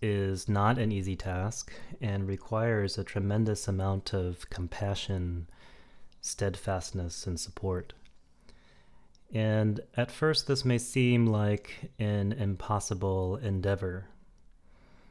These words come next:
How do we stop something so automatic as the ego's reactivity and compulsion? So the answer, while it's simple, requires patience, compassion,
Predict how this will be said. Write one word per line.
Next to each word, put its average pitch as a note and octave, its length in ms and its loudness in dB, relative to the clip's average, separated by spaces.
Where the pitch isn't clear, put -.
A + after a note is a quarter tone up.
How G#2+ 100 2
do A2+ 60 4
we G2+ 380 0
stop G#2 420 6
something F#2 460 0
so F#2+ 260 -2
automatic F#2 800 -2
as F#2 380 -2
the - 240 -8
ego's F#2 460 -2
reactivity F#2 960 -4
and F#2 140 -4
compulsion? F2+ 640 -4
So A2+ 240 2
the A#2+ 160 2
answer, A#2+ 760 4
while A2 500 4
it's G#2+ 220 -2
simple, G2+ 640 2
requires G2 720 0
patience, - 880 -2
compassion, F#2+ 920 -2